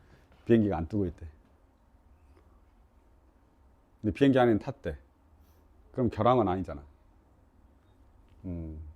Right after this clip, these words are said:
음, 내가 해외에 나가서 그러고 있으면 너희들은 좋겠지. "와, 수업 없겠다." <laughs> 이러면서.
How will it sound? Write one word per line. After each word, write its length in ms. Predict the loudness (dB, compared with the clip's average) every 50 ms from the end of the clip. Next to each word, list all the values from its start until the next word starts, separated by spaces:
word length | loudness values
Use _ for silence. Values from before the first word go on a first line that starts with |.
| -20 _ _ _ _ _ _ _ _ _ _ _ _ _ _ _ _ _ _ _ -20 -20 _ _ _ _ _ -20 -20 _ _ _ _ _ _ _ _ _ _ _ _ _ _ _ _ _ _ -16
음, 240 | -14 -12 -10 -10 -8 -6
내가 120 | -4 -2
해외에 220 | 0 0 2 2 2
나가서 320 | 0 -2 -2 -4 -6 -8
그러고 220 | -6 -4 -2 -2 -2
있으면 280 | -4 -6 -10 -12 -10 -8
너희들은 300 | -8 -6 -6 -8 -10 -10
좋겠지. 500 | -12 -12 -12 -14 -16 -16 -18 -20 -18 -14
"와, 220 | -12 -12 -12 -12 -14 -18 -16
수업 260 | -12 -10 -10 -10 -10
없겠다." 680 | -10 -12 -12 -12 -12 _ -10 -8 -8 -6 -8 -10 -10 -10
<laughs> 40 | -10
이러면서. 480 | -8 -2 0 0 0 0 -2 -6 -6